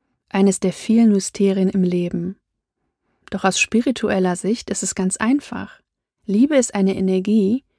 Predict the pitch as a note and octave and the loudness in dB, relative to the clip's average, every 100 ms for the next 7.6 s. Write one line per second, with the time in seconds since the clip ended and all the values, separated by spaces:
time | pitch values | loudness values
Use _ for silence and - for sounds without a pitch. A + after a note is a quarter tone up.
0 | _ G#3 G#3 A3 - A#3 - - G#3+ G3+ | _ -4 -2 -4 -2 -2 -2 -6 -2 -2
1 | G3 - - - - - - - _ G3+ | -2 -10 -8 -6 -4 -6 -8 -20 _ -6
2 | F3+ F3+ F#3+ G#3+ B3 B3 C4 B3+ - A#3+ | -2 0 0 0 -2 -4 -2 -2 0 -2
3 | G3 F#3 - F3+ F#3+ _ _ _ _ _ | -2 -4 -6 -6 -6 _ _ _ _ _
4 | _ _ G3+ G3+ G3 G3 G3 - F#3 - | _ _ 2 4 4 2 0 -2 -6 -6
5 | - F#3+ F#3 A3+ D4 - - A3+ C4 A3+ | 0 0 2 2 2 -2 -2 -2 0 -2
6 | G3+ G3+ A3+ - F#3 F#3 F#3+ - F#3+ F#3 | -2 -4 -4 -2 -2 -2 -6 -6 -6 -6
7 | F#3 G3 F#3+ - - G#3+ | -4 -4 -6 -6 -6 -8